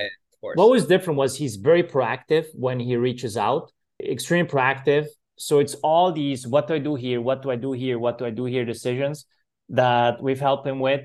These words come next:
Speaker 2: like, "Do this, do this, optimize, take this, add this here, s-, do this before your workout." Uh, we gave him also the ab routine. So we put, like, a specific six-pack routine together for him.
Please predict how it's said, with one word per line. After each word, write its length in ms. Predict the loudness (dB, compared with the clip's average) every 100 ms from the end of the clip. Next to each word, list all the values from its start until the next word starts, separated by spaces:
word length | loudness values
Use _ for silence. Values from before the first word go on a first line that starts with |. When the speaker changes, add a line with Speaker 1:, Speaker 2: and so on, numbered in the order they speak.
| -4
Speaker 2:
like, 260 | -6 -4
"Do 120 | -4
this, 260 | 0 0 -2
do 140 | -2
this, 240 | 0 -2 0
optimize, 580 | -2 0 -2 -2 -4 -4
take 240 | -4 -2
this, 360 | -2 -2 -6 -18 _ _ -4
add 240 | 0 2
this 200 | 0 -2
here, 320 | -2 0 2 0
s-, 140 | -2
do 300 | -10 -6 0
this 180 | 0 -2
before 280 | -6 -2 0
your 100 | 2
workout." 540 | 0 0 2 2 0 -8 _ _ _ _ _ -10
Uh, 180 | -6 -4
we 100 | -2
gave 220 | 0 0
him 140 | 0
also 280 | -4 -4 -8
the 340 | -6 -6 -4 0
ab 240 | 2 2
routine. 440 | 0 -4 -6 -6
So 200 | -6 -4
we 100 | -2
put, 260 | -2 -4 -2
like, 200 | 0 -2
a 40 |
specific 520 | -6 -10 -4 -2 -4 -6
six-pack 520 | -8 -8 -2 -2 -2
routine 320 | -8 -10 -10
together 360 | -2 0 0 -2
for 300 | -4 -4 -2
him. 300 | -2 -2